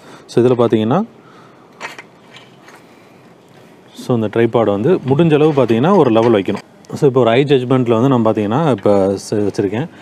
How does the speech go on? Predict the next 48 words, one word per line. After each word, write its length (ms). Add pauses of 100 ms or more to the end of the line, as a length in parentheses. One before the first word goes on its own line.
(200)
So, 200
first 280
என்னது? 380
நம்ம 240
expect 420
பண்ற 260
point 380
மேல 260
இதை 160
கரெக்டா 220
வைக்கணும். 260 (420)
So, 160
தியோலைட் 380
வந்து 280
நம்ம 300
leveling 340
மாதிரி 220
கிடையாது. 320 (400)
லெவலிங்னா 260
நம்ம 200
எந்த 200
இடத்துல 340
வச்சுனாலும் 240
என்ன 140
பண்ணலாம்? 320 (100)
நம்ம 140 (100)
கம்ஃபர்டபுளான 460
பிளேஸ்ல 360
வச்சுக்கலாம். 260 (380)
But 120
இது 180
வந்து 240
பார்த்தீங்கன்னா 200
இப்ப, 180
இப்ப 160
survey 280
points 420
A, 160
B, 160
C, 180
டின்னு 180
இருக்குன்னா 360 (300)
அந்த 180
survey 300
points 320
எல்லாம் 180
நம்ம 240
வைக்கணும். 200